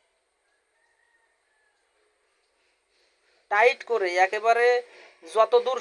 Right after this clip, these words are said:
সম্ভব এটাকে টাইট করে বেঁধে দিতে হবে। দর্শক, আপনারা দেখুন, এটা চেপে ধরে যতদূর সম্ভব টাইট করে বেঁধে দিতে হবে, যেন ওর ভিতরে ফাঁকা না থাকে। ফাঁকা থাকলে কিন্তু দর্শক হবে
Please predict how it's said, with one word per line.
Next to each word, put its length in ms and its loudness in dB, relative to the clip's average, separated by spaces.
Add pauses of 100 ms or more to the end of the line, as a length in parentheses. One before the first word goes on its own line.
সম্ভব 280 4 (120)
এটাকে 220 2 (120)
টাইট 300 2
করে 140 4 (100)
বেঁধে 240 2
দিতে 200 -8
হবে। 200 -8 (580)
দর্শক, 280 -12
আপনারা 280 -10
দেখুন, 200 -10 (460)
এটা 140 -10 (920)
চেপে 320 -6
ধরে 200 -2 (260)
যতদূর 400 -8
সম্ভব 220 -6 (120)
টাইট 300 -2
করে 200 -2
বেঁধে 220 -2
দিতে 200 -16
হবে, 180 -14 (640)
যেন 160 -4 (160)
ওর 100 -4 (120)
ভিতরে 380 -4 (200)
ফাঁকা 320 -4 (160)
না 100 -6 (140)
থাকে। 260 -10 (640)
ফাঁকা 220 0 (100)
থাকলে 300 -6
কিন্তু 180 -10 (100)
দর্শক 280 -6 (480)
হবে 200 0